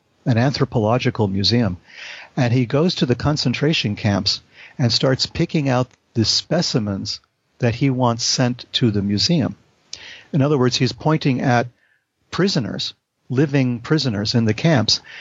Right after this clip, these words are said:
and he's selecting them on the basis of their height, their weight, their bone structure, their ethnicity, to be, you know, skeletal material that he's going to be, de-,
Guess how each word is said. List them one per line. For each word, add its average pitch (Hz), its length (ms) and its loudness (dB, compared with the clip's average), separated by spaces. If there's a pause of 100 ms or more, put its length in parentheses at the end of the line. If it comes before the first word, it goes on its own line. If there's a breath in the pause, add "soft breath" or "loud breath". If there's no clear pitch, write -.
(180 loud breath)
and 120 160 0
he's 131 140 0
selecting 147 500 0
them 113 120 0
on 113 100 0
the 110 80 0
basis 120 420 -2
of 117 80 -2
their 107 140 2
height, 131 280 0
their 104 140 -2
weight, 127 220 0
their 110 120 -2
bone 123 260 0
structure, 120 580 -2 (300 loud breath)
their 107 180 2
ethnicity, 120 760 0 (480 loud breath)
to 143 100 2
be, 123 300 2
you 131 160 2
know, 113 300 2 (600)
skeletal 160 680 2
material 127 600 2
that 107 120 -2
he's 123 140 0
going 117 200 2
to 110 80 2
be, 110 220 2
de-, 214 360 -2